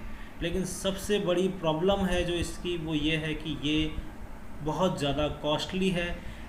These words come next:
बहुत ज़्यादा इसका जो वेट है वो भी ज़्यादा है। तो इस पॉइंट्स में हम कवर करते हैं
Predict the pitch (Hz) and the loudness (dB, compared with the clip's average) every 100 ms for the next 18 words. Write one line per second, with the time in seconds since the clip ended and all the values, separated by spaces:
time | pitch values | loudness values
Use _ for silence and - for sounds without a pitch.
0 | - 143 143 180 156 151 143 151 151 - | -6 -4 0 0 2 2 2 2 0 -2
1 | - - - - 151 - 180 175 139 180 | -10 -12 -10 -6 -4 0 0 2 4 6
2 | 220 170 180 185 - - - 139 147 175 | 6 4 0 0 -4 -14 -12 -6 2 2
3 | 170 202 220 214 - - - 127 151 139 | 2 0 -2 -6 -12 -12 -6 0 2 2
4 | 120 - - - - - - - - - | 0 -4 -8 -10 -10 -12 -12 -8 -8 -8
5 | - - 160 156 - - - - - - | -10 -4 -2 -2 -6 -10 -10 -12 -10 -12
6 | - - - - - - - 165 170 175 | -8 -8 -8 -6 -4 -2 0 2 0 0
7 | 180 175 160 160 170 165 160 165 170 - | -2 -2 0 0 0 0 -2 -2 -6 -6